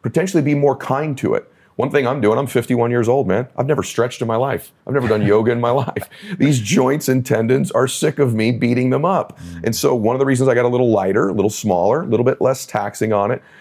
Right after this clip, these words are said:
Speaker 1: and I'm giving myself the gift of great stretching, you know, great yoga. I'm doing massage now. I'm doing things to be kinder to my body as well. And this may sound really hokey and cheesy. I find myself, this is a s-, strange thing to word it, but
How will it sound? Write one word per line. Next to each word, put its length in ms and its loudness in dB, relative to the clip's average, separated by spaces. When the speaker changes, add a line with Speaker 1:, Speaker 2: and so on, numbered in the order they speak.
Speaker 1:
and 120 0
I'm 80 0
giving 220 0
myself 320 -2
the 80 -6
gift 400 -4
of 160 -8
great 340 -10
stretching, 600 -6
you 120 -2
know, 300 -2
great 380 -2
yoga. 420 0
I'm 140 -2
doing 220 0
massage 580 -2
now. 180 -6
I'm 120 -6
doing 240 -4
things 220 -6
to 60 -6
be 140 -4
kinder 640 -4
to 80 -4
my 160 -6
body 380 -2
as 120 -6
well. 300 -4
And 100 0
this 120 0
may 140 2
sound 260 0
really 180 4
hokey 320 0
and 100 0
cheesy. 460 -4
I 120 -2
find 400 -4
myself, 400 -2
this 160 -2
is 80 -2
a 60 0
s-, 260 -10
strange 500 -4
thing 160 0
to 80 0
word 240 2
it, 180 -2
but 220 -2